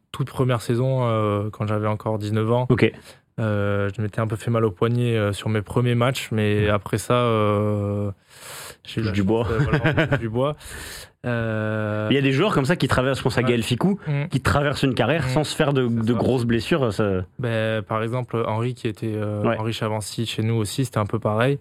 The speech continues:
Speaker 1: Euh, il a joué plus de quatre cents matchs dans, dans sa carrière, et pour jouer quatre cents matchs, euh, dans une carrière, faut pas beaucoup se blesser. Voilà, c'est, je pense que c'est aussi, euh, une chance de, d'être capable, euh, d'enchaîner comme ça.
Speaker 2: Mhm.
Speaker 1: Il y a des joueurs qui ont une très bonne hygiène de vie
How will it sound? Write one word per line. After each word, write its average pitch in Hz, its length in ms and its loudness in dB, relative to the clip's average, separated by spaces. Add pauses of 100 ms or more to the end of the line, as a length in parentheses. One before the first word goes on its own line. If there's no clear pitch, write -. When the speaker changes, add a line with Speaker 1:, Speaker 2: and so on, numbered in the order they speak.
(540)
Speaker 1:
Euh, 104 400 0
il 107 100 0
a 104 60 2
joué 104 160 -2
plus - 160 -18
de 107 220 -2
quatre 107 160 -2
cents - 120 -4
matchs 113 220 -2
dans, 107 720 -6
dans 107 100 -8
sa 101 160 -8
carrière, 120 340 -2
et 107 80 -2
pour 90 180 -12
jouer 104 140 -4
quatre 101 180 -4
cents 107 100 -6
matchs, 104 260 -6
euh, 101 500 -4
dans 104 160 -6
une 101 100 -8
carrière, 107 240 -4
faut - 140 -20
pas 110 80 -2
beaucoup 104 220 -10
se 107 60 -4
blesser. 120 420 -2 (1160)
Voilà, 117 200 0
c'est, 120 260 0
je 107 100 -2
pense 160 220 2
que 139 180 2
c'est 131 260 0
aussi, 135 500 0
euh, 117 320 2
une 113 100 -2
chance 131 380 -2
de, 104 640 -2
d'être 107 160 -2
capable, 110 500 -4
euh, 104 420 -2
d'enchaîner 107 400 -4
comme 117 140 -2
ça. 110 60 4
Speaker 2:
Mhm. 107 80 6
Speaker 1:
Il 117 60 4
y 123 40 2
a - 40 0
des 113 120 -2
joueurs 117 280 0
qui - 160 -6
ont 107 100 -2
une 104 100 -2
très 110 180 -4
bonne 120 220 2
hygiène 113 220 -2
de 110 100 0
vie 127 300 -2